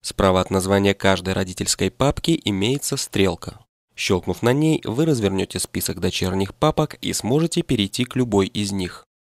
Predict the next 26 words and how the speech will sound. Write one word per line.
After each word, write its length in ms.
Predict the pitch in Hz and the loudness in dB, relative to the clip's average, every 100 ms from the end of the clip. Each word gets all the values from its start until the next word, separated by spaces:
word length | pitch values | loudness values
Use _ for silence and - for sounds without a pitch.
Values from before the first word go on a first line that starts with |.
| _ _ _ _ | _ _ _ _
При 140 | 147 143 | 2 4
выполнении 520 | 143 147 147 147 143 | 4 4 4 4 4
большого 460 | 135 139 - 92 92 | 4 2 2 0 0
количества 520 | 95 95 98 - 107 | -2 -2 -2 0 0
переходов 680 | 120 131 - 165 160 - - | 2 0 2 2 2 -2 -2
названия 540 | 107 98 98 98 101 | 0 0 0 2 0
всех 320 | - - 92 | 0 -2 -2
пройденных 480 | - 95 95 107 - | 0 0 0 -2 -4
папок 380 | - 160 156 - | -2 0 0 -2
могут 420 | - 151 165 165 | 0 2 2 0
не 80 | 170 | -2
поместить 520 | 160 160 151 - - | -2 -2 -2 -6 -2
в 60 | 190 | 0
адресной 380 | 117 117 - 98 | 2 0 -2 -2
строке. 460 | - 101 - 80 - _ _ - | -2 -4 -2 -6 -6 _ _ 0
В 120 | 98 | 4
этом 240 | 92 107 | 4 4
случае 460 | - 170 175 165 - | 2 2 4 4 2
в 100 | 101 | 2
ней 200 | 101 98 | 2 2
отображается 680 | 95 98 107 131 165 165 160 | 2 2 2 2 2 2 0
только 380 | 156 - 160 165 | -2 2 2 2
название 560 | 165 151 156 156 156 151 | 0 0 0 2 2 0
нескольких 600 | 107 113 131 139 135 139 | 0 0 -2 -6 -8 -8
последних 560 | - - 92 92 95 - | -6 -4 -4 -4 -6 -2
папок, 480 | 95 92 85 - | -2 0 -6 -12